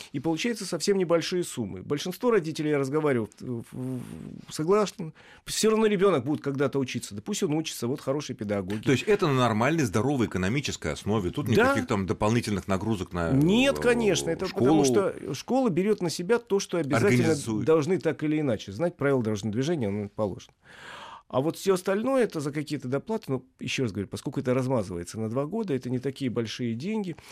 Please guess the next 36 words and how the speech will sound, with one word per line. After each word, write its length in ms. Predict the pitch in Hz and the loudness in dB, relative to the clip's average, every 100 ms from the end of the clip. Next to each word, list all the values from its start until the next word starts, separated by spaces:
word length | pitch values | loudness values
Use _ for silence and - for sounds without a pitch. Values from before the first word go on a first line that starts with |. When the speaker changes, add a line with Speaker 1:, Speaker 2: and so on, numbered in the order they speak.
| - - | -16 -6
Speaker 1:
Потом 180 | 147 135 | -4 0
в 60 | |
регионах 460 | 147 139 175 160 - | 0 2 0 0 -2
всё-таки 260 | 120 - | -6 -4
обучение 320 | 117 123 127 117 | -4 -2 -2 -2
в 40 | |
автошколе 440 | - 117 - 113 95 | -4 -8 -6 -6 -6
стоит 320 | - 107 101 | -6 -8 -6
не 60 | |
сколько, 320 | 101 185 175 - | -4 -4 -6 -10
сколько 280 | - 143 | -8 -6
в 60 | 131 | -2
Москве, 300 | 135 127 131 | -4 -2 -6
дешевле 440 | 101 - 139 147 | -4 -4 -4 -2
гораздо. 460 | 139 143 139 123 127 | -2 -2 -2 -4 -8
Speaker 2:
В 60 | 87 | -4
Москве 320 | 85 - 110 | -4 -2 0
несколько 340 | 107 - - | -2 -6 -12
десятков 420 | 92 90 107 - - | -6 -2 -2 -2 -4
тысяч. 400 | 82 - - - | -6 -10 -16 -12
Speaker 1:
В 160 | 107 | -6
Москве, 520 | 113 123 - 151 202 175 | -2 -2 -4 -6 -4 -2
если 200 | 135 147 | -2 -2
в 60 | |
автошколе, 520 | 131 135 - 190 180 | -4 -6 -6 -4 -4
сейчас 300 | 135 - 151 | -6 -6 -6
в 40 | - | -4
среднем 360 | 147 135 123 | -4 -2 -4
сорок-сорок 500 | 107 139 123 - 123 | -4 -6 -6 -6 -6
пять 220 | - 123 - | -4 -6 -4
тысяч, 380 | 233 - - | -10 -8 -10
ну, 140 | - 120 | -6 -4
в 60 | |
регионах 460 | 127 131 196 165 113 | -4 0 0 0 -2
двадцать-двадцать 640 | 117 113 - 104 101 104 | -2 -2 -4 -8 -8 -10
пять. 180 | - - | -12 -14